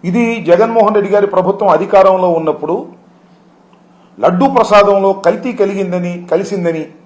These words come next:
అధికారంలో ఉన్నటువంటి ఒక ముఖ్యమంత్రి గారు చేసినటువంటి ఆరోపణ రాజకీయ ఆరోపణగా మిగిలిపోకూడదు, దీనికి ఒక లాజికల్ ఎండ్ కావాలి" అనేటువంటి ఉద్దేశంతో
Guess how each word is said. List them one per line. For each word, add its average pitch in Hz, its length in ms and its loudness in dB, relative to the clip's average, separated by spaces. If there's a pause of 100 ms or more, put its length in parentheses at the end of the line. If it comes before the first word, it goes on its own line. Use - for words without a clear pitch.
(800)
అధికారంలో 240 600 4
ఉన్నటువంటి 160 520 -4
ఒక 135 180 -6
ముఖ్యమంత్రి 220 520 -6
గారు 151 460 0 (1120)
చేసినటువంటి 233 600 2
ఆరోపణ 190 840 6 (1000)
రాజకీయ 220 460 0
ఆరోపణగా 165 560 2
మిగిలిపోకూడదు, 160 1120 -2 (1200)
దీనికి 240 320 0
ఒక 196 120 0
లాజికల్ 247 480 2
ఎండ్ 196 340 -6
కావాలి" 180 420 4
అనేటువంటి 139 440 -8
ఉద్దేశంతో 131 880 -4